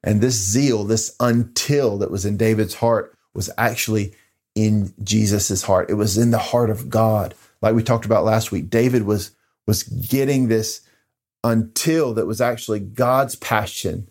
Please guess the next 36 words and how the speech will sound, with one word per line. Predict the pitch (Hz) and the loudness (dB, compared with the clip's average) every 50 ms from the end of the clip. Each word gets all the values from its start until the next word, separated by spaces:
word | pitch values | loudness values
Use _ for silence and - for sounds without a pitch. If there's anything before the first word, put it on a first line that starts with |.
| _ _ - | _ _ -2
It | - | 0
was | 117 117 - | 0 2 4
actually | 131 120 110 110 - 110 | 2 0 0 -2 -4 -4
God's | 107 107 101 98 120 117 120 123 131 135 131 110 | -2 -2 -2 0 0 2 4 4 2 2 0 -2
zeal | 110 110 101 98 113 107 98 92 92 98 101 _ _ _ _ _ _ - | -6 -6 -4 -2 -2 -2 0 -2 -2 -4 -6 _ _ _ _ _ _ -4
and | 110 107 98 | -2 0 2
God's | 110 110 113 120 127 120 - | 2 2 4 4 2 0 -2
promise | _ - - - 120 120 120 113 104 98 - - | _ -10 -2 0 2 2 4 2 0 0 -2 -4
and | - 101 101 | -2 0 2
his | 107 139 143 143 - | 2 2 2 0 -4
faithfulness | - - 110 107 - - - 107 101 90 95 98 - - _ _ _ _ _ _ _ _ _ - | 0 0 0 0 0 -4 -6 -4 -2 -2 -2 -4 -6 -12 _ _ _ _ _ _ _ _ _ -4
to | - - 123 110 92 90 92 - _ _ _ _ _ _ | -2 2 2 2 0 -2 -6 -8 _ _ _ _ _ _
cause | - - - 131 120 117 117 113 | -8 -2 0 2 2 2 2 0
his | - 107 101 - | -2 -6 -8 -6
kingdom | - - 110 104 104 104 95 | -4 -2 0 0 0 0 -2
to | 101 | -2
come | - - 101 101 | -4 -4 -4 -4
to | 101 95 | -4 -4
the | 90 101 98 | -4 -2 -2
earth. | 95 90 92 92 - _ _ _ _ _ _ _ _ _ - - | -2 -2 -4 -8 -12 _ _ _ _ _ _ _ _ _ -4 0
The | 123 | 2
idea | 131 143 147 120 139 147 135 | 2 2 0 0 2 2 2
of | 113 101 | 0 0
God's | 98 123 120 127 131 117 104 - - - _ - | 0 2 4 4 2 0 -2 -12 -16 -20 _ -10
presence | - - 127 131 120 131 127 - - - | -2 0 0 0 2 -2 -4 -6 -6 -10
and | - - 104 107 104 107 | -8 -6 -4 -2 0 2
resting | 117 123 131 - - - 131 120 110 | 2 2 0 -2 -2 0 0 0 0
and | 104 104 | -2 -2
dwelling | 98 104 101 117 120 127 127 127 123 120 117 117 113 - _ _ _ _ _ _ _ - | -2 0 2 2 2 2 2 2 0 0 0 -2 -6 -10 _ _ _ _ _ _ _ -4
on | - 120 131 127 | -2 -2 0 2
the | 120 113 117 | 2 2 2
earth | 123 127 123 | 0 0 -2
among | 120 110 110 113 123 131 131 131 | -2 -2 0 0 0 0 0 0
us | 131 135 131 - | 0 -2 -2 -6
is | - 107 95 | -8 -6 -4
not | 127 135 135 - - | -2 -2 -2 -4 -6